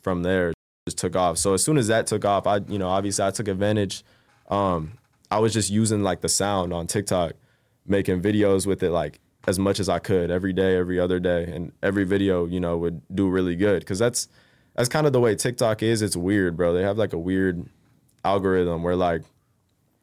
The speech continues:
if you, if you catch that algorithm and you're posting a certain way, like, every video you post is gonna go up.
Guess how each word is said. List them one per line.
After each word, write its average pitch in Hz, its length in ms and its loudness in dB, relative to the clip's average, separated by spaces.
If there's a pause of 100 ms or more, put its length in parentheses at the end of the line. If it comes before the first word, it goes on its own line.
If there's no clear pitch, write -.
(220)
if 92 120 -2
you, 113 280 2 (280)
if 101 80 -2
you 123 120 0
catch 120 320 0
that 113 180 2
algorithm 127 640 0 (500)
and 95 100 0
you're 104 140 2
posting 117 400 0 (240)
a - 40 -2
certain 104 320 0
way, 113 240 2
like, 92 340 0 (540)
every 120 200 2
video 110 360 4
you 98 180 0
post 95 360 0
is 87 100 -6
gonna 87 180 -4
go 85 220 0
up. 80 180 -4